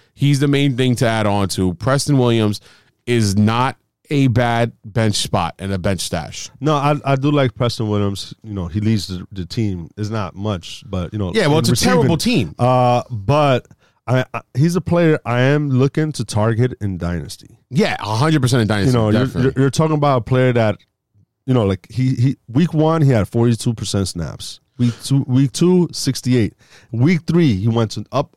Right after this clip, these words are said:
Speaker 2: all the way up to ninety-six percent.
Speaker 1: Right.
Speaker 2: He seems like he's the head wide receiver
Speaker 1: No, he
Speaker 2: in
Speaker 1: is, very obviously,
Speaker 2: this
Speaker 1: yeah.
Speaker 2: team.
Speaker 1: And
Speaker 2: So, yeah, this is a guy that I'll definitely target, you know, with the limited amount of targets that he got, and he's,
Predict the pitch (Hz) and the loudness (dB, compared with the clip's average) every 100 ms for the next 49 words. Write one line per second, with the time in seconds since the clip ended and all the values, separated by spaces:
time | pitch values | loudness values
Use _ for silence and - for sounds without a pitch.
0 | - 151 196 185 175 143 - 120 120 113 | -4 0 2 4 4 2 0 0 0 -2
1 | 117 - 95 95 73 139 117 92 - 208 | -6 -6 -6 -6 -4 -2 0 -2 0 0
2 | 185 185 156 139 - 151 123 117 101 135 | 2 2 2 2 0 -4 0 0 2 2
3 | 131 - 104 113 113 110 - 101 95 98 | 0 -10 -4 0 2 0 -2 -4 -2 -4
4 | 101 - 165 98 117 120 120 95 101 101 | -6 -4 -2 0 2 2 0 -2 -2 0
5 | 95 123 120 113 98 85 _ _ _ _ | 2 2 2 0 -2 -6 _ _ _ _
6 | - 117 104 90 - _ _ - 143 127 | -2 0 0 -2 -10 _ _ -4 0 0
7 | 120 113 - 104 131 147 104 123 175 143 | 2 0 -2 -12 -2 0 0 0 -2 0
8 | 147 135 120 - 113 113 123 - 123 113 | 2 2 2 2 0 2 0 -2 -4 -2
9 | 113 110 110 - 110 104 95 _ _ 117 | 0 0 -2 -4 -2 -2 -2 _ _ -4
10 | 113 123 151 143 139 131 120 - 120 123 | 0 2 2 2 2 2 0 0 0 0
11 | 113 117 113 113 110 110 110 104 110 104 | 0 0 0 0 0 -2 -4 -6 -6 -6